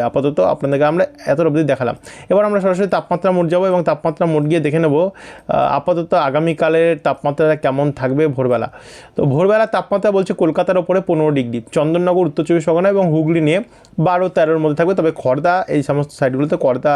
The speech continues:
নিউ টাউন দিকে চোদ্দো ডিগ্রি করে থাকবে, ব্যারাকপুরে তেরো ডিগ্রি থাকবে এবং হাবড়া, নাগরখানা, স্বরূপনগরে বারো ডিগ্রি করে থাকতে পারে। হাওড়ার দিকেও বারো ডিগ্রি করে থাকবে তাপমাত্রা, অর্থাৎ কিছুটা তাপমাত্রা আমাদের কলকাতার উপরে বাড়ছে, পনেরো ডিগ্রি, দুপুরে দেখেছিলাম চোদ্দো, এখন দেখাচ্ছে পনেরো। এদিকে আবারও, আহ, আজিমগঞ্জ,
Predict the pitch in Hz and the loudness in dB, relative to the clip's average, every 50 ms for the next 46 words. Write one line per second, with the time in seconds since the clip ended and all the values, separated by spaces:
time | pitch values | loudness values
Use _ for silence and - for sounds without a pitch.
0 | 143 147 143 135 123 - 143 143 143 139 139 139 170 165 - 139 123 127 135 147 | 2 0 0 -2 0 0 0 0 0 0 0 -2 -2 0 0 -2 -2 -2 -2 -2
1 | 143 131 135 131 139 135 - 151 147 147 147 147 156 170 170 139 110 - - - | -2 -2 -2 -2 -2 -2 -2 -2 -2 -2 -2 0 0 0 0 0 -2 -6 -12 -20
2 | - - - - - - 135 139 143 143 170 175 156 156 151 165 170 180 196 214 | -20 -20 -20 -16 -6 -2 0 0 0 2 0 0 2 2 2 2 0 -2 -2 0
3 | 208 220 285 302 294 269 220 190 208 202 175 180 190 185 180 170 165 160 156 175 | 0 0 0 0 0 0 0 0 0 0 0 2 2 2 2 0 0 0 0 0
4 | 165 156 156 151 143 151 151 143 160 165 160 147 135 131 127 123 123 120 131 117 | 0 2 0 0 0 0 0 0 0 2 2 2 2 0 0 -2 -2 -4 -4 -2
5 | 107 117 107 - 113 113 117 - - - - - - - 139 156 185 202 208 185 | -4 -4 -4 -2 -2 -2 -2 -4 -8 -20 -18 -16 -8 -4 0 0 2 2 0 0
6 | 202 196 220 208 196 165 170 165 170 170 160 170 156 170 175 180 165 147 147 143 | 0 0 0 2 2 2 2 2 0 0 0 0 0 2 0 0 0 -2 -2 -2
7 | 156 165 151 143 120 123 131 135 131 - 170 185 226 226 185 151 - - 147 139 | -2 0 0 -2 -2 -2 -4 -4 -2 0 0 -2 0 -2 -6 -4 -2 -2 -2 -2
8 | 139 - _ - _ _ _ _ - - 151 - 165 156 180 175 170 165 165 160 | -2 -6 _ -20 _ _ _ _ -6 -6 -4 -2 -2 0 2 2 2 0 0 -2
9 | - 143 127 - 156 147 151 156 147 151 165 160 - 147 131 - 135 127 143 135 | -2 -4 -4 -2 -4 -2 -2 0 0 0 0 -2 -2 -2 -2 -2 0 0 0 0
10 | 147 156 143 127 117 117 117 - - 131 127 - 135 143 139 131 127 120 123 123 | 0 0 2 2 0 0 -2 -2 -4 -4 -2 -2 -2 0 0 0 -2 -2 -2 -4
11 | 131 127 151 143 143 143 147 156 156 147 139 - 139 143 156 170 160 139 127 123 | -2 -2 0 0 0 0 0 0 0 0 0 -2 -2 0 0 0 0 0 0 0
12 | 117 123 120 - 131 - 127 120 123 120 123 143 - - - - - - - - | 0 -2 -2 -4 -4 -4 -4 -4 -4 -6 -8 -8 -12 -20 -20 -20 -20 -20 -20 -20
13 | - - - - - - 170 220 202 220 208 190 170 180 196 196 - _ _ - | -20 -20 -12 -6 -2 0 0 2 2 2 2 2 2 0 0 -2 -8 _ _ -20
14 | - - - - 139 139 139 135 135 139 135 120 - - - - 156 160 156 196 | -20 -10 -4 0 0 2 2 2 2 2 0 -2 -4 -8 -8 -4 -2 0 2 2
15 | 196 185 190 185 185 | 2 2 2 2 0